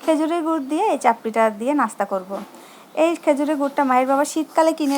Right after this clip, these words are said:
রেখেছিল। প্রত্যেক বছরে আমি আর মাহি যেহেতু গুড়টা অনেক বেশি পছন্দ করি, এই জন্য শীতকালে গুড়টা কিনে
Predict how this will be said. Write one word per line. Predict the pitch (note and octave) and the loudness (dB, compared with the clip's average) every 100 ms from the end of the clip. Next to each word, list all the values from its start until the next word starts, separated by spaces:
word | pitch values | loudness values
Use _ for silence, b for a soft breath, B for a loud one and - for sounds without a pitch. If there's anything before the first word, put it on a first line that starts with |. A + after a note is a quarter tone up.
| C#4 | 0
রেখেছিল। | C#4 C#4 C4 C#4 B B B - | -2 -2 -2 -2 B B B 0
প্রত্যেক | D4 C#4+ D4+ B3+ | 0 4 0 6
বছরে | C4 C4 C4+ D4 C#4 | 6 6 0 2 2
আমি | B3 C#4 | 2 0
আর | C4+ | 0
মাহি | B3 C4+ | 0 0
যেহেতু | D4 D4 C4+ | -2 -2 -2
গুড়টা | C#4+ D4 A3+ | 0 4 4
অনেক | A#3+ C4+ | 4 0
বেশি | C4+ D4+ C#4 | -2 0 2
পছন্দ | C4+ C#4 C#4 C#4 | 2 4 2 2
করি, | B3+ D4 | -2 0
এই | A#3 | 0
জন্য | A#3 B3 C4+ B B - | 2 -2 -4 B B -6
শীতকালে | D#4 - - D4+ E4 - - - - - - - - - A#3 | -6 -2 2 2 2 -2 -20 -20 -20 -20 -20 -20 -20 -18 -10
গুড়টা | C#4+ - C#4+ | -10 -6 -6
কিনে | C#4+ C4+ | -4 -4